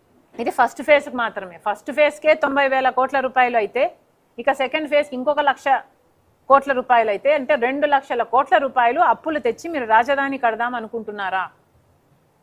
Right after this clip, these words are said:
ఈ అప్పులు మనకు అవసరమా? మళ్ళీ ఈ అప్పులు తీర్చడానికి మళ్ళీ సెల్ఫ్ ఫైనాన్సింగ్ అంటూ మన భూములు మనమే అమ్ముకొని ఆ అప్పులను తీర్చుకోవాలనా? అసలు ఏం అవసరం అండి? అప్పు చేయాల్సిన అవసరం ఏముంది? ఆ అప్పు తీర్చుకోవడానికి మళ్ళా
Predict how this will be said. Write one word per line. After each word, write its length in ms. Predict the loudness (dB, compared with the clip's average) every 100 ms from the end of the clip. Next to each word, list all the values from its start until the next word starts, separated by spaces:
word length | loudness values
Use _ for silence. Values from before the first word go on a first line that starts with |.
| _ 2
ఈ 80 |
అప్పులు 300 | 4 4 -2
మనకు 260 | -4 -4 -2
అవసరమా? 540 | -2 -2 -6 -4 -8 -10 _ _ _ _ _ _ _
మళ్ళీ 220 | -2 0
ఈ 40 | 2
అప్పులు 320 | 0 0 -6
తీర్చడానికి 640 | -6 -6 -2 -2 -2 -6 -8
మళ్ళీ 260 | -6 -6
సెల్ఫ్ 300 | -4 -6 -4
ఫైనాన్సింగ్ 580 | -4 -2 -4 -4 -6 -4
అంటూ 340 | -4 -2 -6 -6 _ _ _ _ 0
మన 200 | 2 4
భూములు 360 | 2 0 0
మనమే 340 | -2 -2 0 -2
అమ్ముకొని 580 | -2 -2 -2 -2 -4 -10 _ _ _ _ -2
ఆ 60 | 0
అప్పులను 320 | 0 -2 -6
తీర్చుకోవాలనా? 800 | -6 -10 -2 2 2 -2 -8 -10 _ _ _ _ _ _ _ _ _ _
అసలు 220 | -2 0 2
ఏం 240 | 2 2
అవసరం 340 | -2 -4 -8
అండి? 180 | -6 0
అప్పు 260 | 0 0 -4
చేయాల్సిన 500 | -2 2 0 0 -4
అవసరం 360 | -4 -2 -4
ఏముంది? 500 | -4 -8 -8 -8 -8 -12 _ _ _ _ _ _ _ _ -6
ఆ 60 |
అప్పు 200 | -4 -2
తీర్చుకోవడానికి 800 | -6 -6 -10 -2 0 2 -2 -6
మళ్ళా 440 | -2 0 2 2